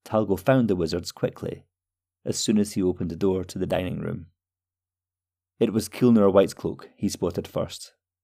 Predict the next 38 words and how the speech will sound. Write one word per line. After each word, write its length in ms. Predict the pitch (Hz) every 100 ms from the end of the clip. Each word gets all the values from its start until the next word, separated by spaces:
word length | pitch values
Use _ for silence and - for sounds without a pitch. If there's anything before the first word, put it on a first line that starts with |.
| _ _
sitting 500 | - 117 117 113 117
in 120 | 85
an 100 | 95
old 220 | 104 110
wooden 300 | 101 104 110
chair 380 | - 104 90 82 - _ _ -
with 160 | 98
a 60 | 104
large 400 | 101 98 98 98
mug 320 | 98 85 - - _
in 120 | -
his 120 | 92
left 280 | 90 87 85
hand. 400 | 90 87 87 - _ _ _ _ _ _ _ _ _ _
He 120 | 113
was 160 | 110
slumped 380 | - 120 113 113
over 400 | 117 95 90 90 - _ _ _ _
and 180 | - 107
would 120 | 104
look 160 | 113 113
as 140 | 107
though 100 | 107
he 140 | 101 101
was 120 | 92
sleeping 540 | - 147 135 82 80 - _ -
if 140 | 98
it 80 | 104
was 140 | 95 107
not 200 | 101 -
for 200 | 104 90
his 160 | 90
wide 340 | 92 92 90 92
open 220 | 90 92
eyes. 500 | 92 90 92 - - _ _ _ _ _ _ _ _ _ _ _ _
At 120 | - 98
his 180 | 90
feet, 400 | - 127 - -